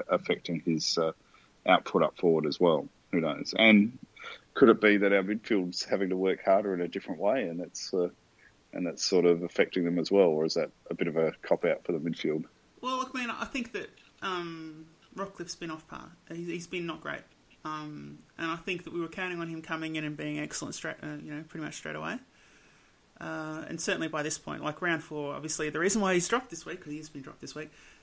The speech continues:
Speaker 2: is, um, that we expected he would be okay by now, and he's not. Uh, I, I think that him out could actually improve our midfield at this point, which seems rough, but just the fact that we're not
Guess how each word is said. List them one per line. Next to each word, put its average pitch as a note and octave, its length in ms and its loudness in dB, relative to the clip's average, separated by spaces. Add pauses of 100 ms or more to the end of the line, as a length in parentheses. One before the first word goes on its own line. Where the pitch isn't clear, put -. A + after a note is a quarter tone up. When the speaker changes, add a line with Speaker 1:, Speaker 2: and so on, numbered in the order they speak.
(160)
Speaker 2:
is, F3+ 380 0
um, D#3+ 560 -4
that F3+ 140 -4
we E3+ 80 -2
expected F3 520 -4 (180)
he F3+ 240 -6
would E3+ 160 0
be E3+ 120 -2
okay E3+ 300 -4
by G3 100 -4
now, A3+ 160 -4
and G#3+ 80 -2
he's F3 140 -6
not. A3+ 200 -6 (600)
Uh, - 20 0
I, F3+ 420 2
I - 100 0
think C4+ 200 -4
that G3 120 -4
him G3 140 -2
out E3+ 300 2 (440)
could F#3 180 -6
actually D#3+ 560 -6
improve D#3 320 -6
our D#3 60 -4
midfield E3 440 -6
at - 60 -12
this E3+ 160 -8
point, - 240 -8
which - 320 -6 (100)
seems A3 380 -2
rough, F3 400 -4
but D#3+ 220 -6 (1080)
just F#3+ 180 -2
the F#3 60 0
fact F3+ 240 -4
that - 140 -4
we're E3+ 160 0
not F3 260 -4